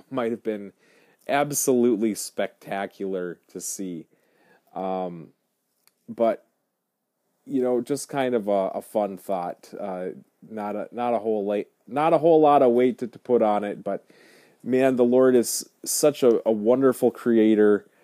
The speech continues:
and he's really knocking our socks off right now in the woods at this time of year.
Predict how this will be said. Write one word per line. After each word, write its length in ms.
and 320
he's 320
really 600
knocking 440
our 120
socks 480
off 320
right 200
now 300
in 140
the 80
woods 340
at 100
this 180
time 220
of 140
year. 220